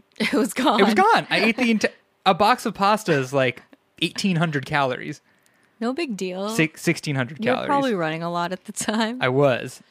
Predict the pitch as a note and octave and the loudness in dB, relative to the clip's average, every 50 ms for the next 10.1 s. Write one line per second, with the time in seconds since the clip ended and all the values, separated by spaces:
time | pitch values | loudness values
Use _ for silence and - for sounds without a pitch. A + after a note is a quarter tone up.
0 | _ - - D#3 D3+ D3 D3 D3+ C3+ B2+ C#3 D#3 - D#3 D#3 C#3 C#3 C3+ B2+ - | _ -8 -2 0 2 4 4 4 2 2 -2 -6 -4 -2 -2 0 0 -2 -4 -6
1 | - - C#3 C3+ C3+ C#3 D3 C3+ C3 C3 - - D3+ D3 C#3 - D#3 C#3 A#2+ A2+ | -2 0 2 2 2 0 0 0 0 0 0 -2 -4 -4 -4 -4 -4 -4 -4 -2
2 | - - C3 - - D3+ D3 C3+ C3 B2+ B2 B2+ C3+ C#3 C3+ C3+ B2 B2 A#2+ A#2+ | -2 -4 -4 -2 -2 -2 -2 0 0 -2 -2 -2 -2 -2 -2 -4 -6 -8 -8 -10
3 | B2 - D3+ C3+ C#3 C#3+ C#3 - D3+ - E3 D3 D3+ D#3 D3 - - E3+ E3 F3 | -8 -6 -4 -2 -2 -2 -4 -4 -8 -10 -8 -4 -4 -4 -4 -4 -4 -6 -4 -6
4 | E3+ - _ _ _ - C3+ B2 B2 A#2 A#2+ - C#3 B2 A#2+ A2+ - - _ - | -8 -10 _ _ _ -4 -2 -2 -2 -2 -2 0 0 2 2 2 0 -4 _ -8
5 | - C3+ A3 C4+ C#4+ C#4 A#3 E3+ - - - - C3+ C3 B2 - - - - - | -6 -2 -2 0 0 0 -2 -2 -4 -6 -6 -6 -4 -4 -4 -6 -8 -12 -12 -14
6 | - _ _ _ _ _ - F3 F#3 G#3+ B3 D#4+ D4 D#4+ D4 G3+ F#3 E3+ D3+ D3+ | -20 _ _ _ _ _ -2 0 0 0 0 0 0 0 0 0 0 -2 -6 -6
7 | F3 G3+ - - - - G3+ F#3 - - - F#3+ E3+ F3 G3 - - F#3+ - - | -8 -10 -10 -12 -10 -8 -8 -8 -8 -10 -8 -6 -6 -6 -6 -8 -12 -16 -18 -18
8 | - - - - G3 G#3 A3+ C4 A3+ A3 G3 G#3 A3+ - A3 G#3+ - - G3+ F#3 | -18 -18 -10 -8 -6 -4 -4 -4 -2 -2 -2 -2 -2 -4 -6 -6 -6 -6 -6 -4
9 | F#3 D#3+ C#3 - - - F3 E3+ F#3 G3+ G3+ - G#3+ G3 G3+ G3 - - G#3+ G#3+ | -4 -6 -8 -6 -2 -2 0 0 0 -2 -4 -4 -6 -6 -6 -6 -8 -6 -6 -6
10 | A3 | -6